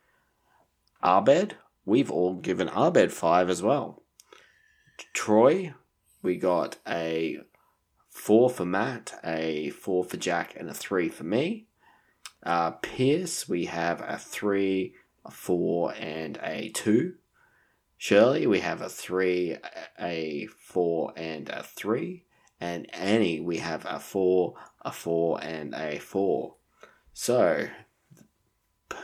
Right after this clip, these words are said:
person that I think we will talk about first, where we had a little bit of, um, differentiation, is I'm gonna say Pierce and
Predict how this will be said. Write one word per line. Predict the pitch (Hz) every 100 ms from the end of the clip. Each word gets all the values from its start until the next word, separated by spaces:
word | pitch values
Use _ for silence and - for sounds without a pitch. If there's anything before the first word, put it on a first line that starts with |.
| -
person | 107 127 143 - 98 95
that | 90 -
I | 87 87
think | - 90 82 -
we | - 87 85
will | 82 80 80
talk | - - 85 -
about | 73 78 69 67 -
first, | - - 101 76 - - - - - - _ _ _ _ _ _
where | 80
we | 73
had | 80 78 73 73 - -
a | - 69 67
little | 82 95 143
bit | 208 -
of, | 90 87 - -
um, | 85 85 85 85 104 - _ _ - - _ _ _ _ _
differentiation, | - 107 95 92 98 95 101 110 123
is | - 92
I'm | 90 110
gonna | 107 104
say | - 95 104
Pierce | 95 123 160 104 - -
and | - 95 92 87 - -